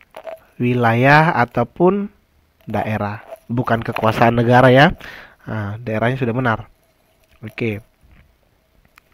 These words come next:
Sudah. Oke, sudah, sudah, sudah, sudah, sudah. Asas teritorial ini didasarkan pada kekuasaan, yang saya tanyakan teritorial. Berarti teritorial artinya daerah.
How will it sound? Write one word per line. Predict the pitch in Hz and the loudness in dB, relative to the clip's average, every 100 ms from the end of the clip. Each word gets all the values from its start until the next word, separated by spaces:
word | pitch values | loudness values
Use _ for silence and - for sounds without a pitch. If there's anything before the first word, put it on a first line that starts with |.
| - - _ - | -20 -20 _ -18
Sudah. | - - - 127 131 131 - - - _ _ _ _ _ _ - | -14 -12 -8 -2 -2 -2 -6 -18 -20 _ _ _ _ _ _ -14
Oke, | 120 - 107 | -8 -6 -6
sudah, | - 117 117 | -4 -4 -4
sudah, | - 113 | -4 -4
sudah, | 113 123 120 | -4 -4 -2
sudah, | 120 123 | -2 -2
sudah. | - 147 - - _ _ _ _ _ - - - - - - _ _ _ _ - | 0 -2 -4 -10 _ _ _ _ _ -20 -18 -16 -16 -20 -20 _ _ _ _ -2
Asas | 175 170 - 190 185 - | 4 4 6 6 6 2
teritorial | - 160 156 160 151 156 - | 6 8 8 6 4 4 2
ini | 139 147 160 175 180 | 2 2 4 4 4
didasarkan | 139 131 131 135 135 - 151 156 165 - - - - - - - - - _ - | 4 4 4 2 2 4 4 4 0 -6 -12 -16 -16 -16 -18 -20 -20 -20 _ -4
pada | 131 135 | -2 -2
kekuasaan, | 143 131 143 359 | -4 -4 -4 -4
yang | - 147 | -4 0
saya | 151 | 0
tanyakan | 143 147 156 147 | 0 -2 -4 -6
teritorial. | 139 127 120 107 113 117 104 - | -4 -6 -6 -8 -6 -6 -8 -10
Berarti | - 110 139 | -4 -2 -2
teritorial | - 131 120 120 - 110 110 113 123 | 2 4 4 4 2 0 2 4 4
artinya | - - 117 | 4 2 2
daerah. | 123 92 95 95 101 - | -2 -2 -4 -6 -10 -14